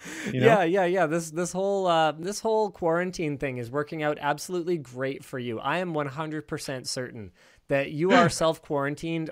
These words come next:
Speaker 2: only fifty percent out of concern for the virus.
Speaker 1: <laughs>
Speaker 2: The other fifty percent is definitely because you hated going out anywhere anyway.
Speaker 1: Yeah. I will say one thing. I'm actually quite sad because of the timing,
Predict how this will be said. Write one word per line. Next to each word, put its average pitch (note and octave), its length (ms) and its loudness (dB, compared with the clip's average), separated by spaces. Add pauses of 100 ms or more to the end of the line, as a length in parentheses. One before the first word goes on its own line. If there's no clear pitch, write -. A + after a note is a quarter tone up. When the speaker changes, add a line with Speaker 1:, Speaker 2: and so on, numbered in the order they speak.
Speaker 2:
only F3+ 280 -2
fifty D3 440 -4
percent C3 480 -4
out B2+ 140 0
of A#2+ 140 -8
concern B2 540 -6
for B2 360 -2
the A#2 100 -6
virus. A2 640 -2
Speaker 1:
<laughs> - 40 4 (1900)
Speaker 2:
The F3 220 4
other F#3+ 200 8
fifty F#3+ 320 2
percent E3+ 420 -2
is D#3 180 -2
definitely D#3 560 0
because C3+ 360 -2
you C#3 80 0
hated C#3+ 360 2
going C3 300 0
out B2 100 0
anywhere A#2+ 420 -2
anyway. A2+ 520 -4 (760)
Speaker 1:
Yeah. D3+ 220 2 (420)
I E3+ 160 6
will F#3+ 180 6
say F#3+ 160 0
one D3+ 320 0
thing. C#3+ 460 0 (100)
I'm B2+ 160 0
actually D3 340 2
quite C#3 320 0
sad B2+ 360 -2
because B2+ 320 -4
of A2+ 160 -8
the A#2 80 -6
timing, E3 640 2